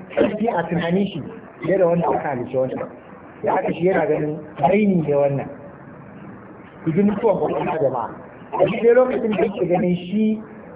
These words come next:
sun yi wa Annabi Adam sujuda, to, ya kaskanta da kanshi ne a gaban Allah. Amma ya kasa applying irin wannan tunanin da shi akan cewa in ya ƙi bin dokan Allah da yake ba shi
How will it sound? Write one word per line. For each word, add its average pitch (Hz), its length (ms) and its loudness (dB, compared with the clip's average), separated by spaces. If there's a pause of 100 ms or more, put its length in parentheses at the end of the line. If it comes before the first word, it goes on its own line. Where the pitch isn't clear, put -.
(120)
sun 220 200 2
yi 220 200 6
wa 202 200 4
Annabi 170 340 2
Adam 170 420 2 (100)
sujuda, 135 440 0 (680)
to, 151 120 2
ya 180 260 4
kaskanta 196 460 -2
da 170 140 -2
kanshi 170 320 -2
ne 160 80 2
a 175 120 0
gaban - 320 2
Allah. - 440 -2 (500)
Amma 165 340 0
ya 202 200 6
kasa 226 460 2
applying 190 580 0
irin 196 320 4
wannan 165 440 2
tunanin 170 480 0
da 139 140 0
shi - 100 -4
akan - 280 0 (100)
cewa 135 280 2 (520)
in 254 220 4
ya 262 100 6
ƙi 311 240 0
bin 233 200 2
dokan 180 480 2
Allah 220 300 0
da 160 140 2
yake 170 280 0
ba 170 180 0
shi 175 100 -8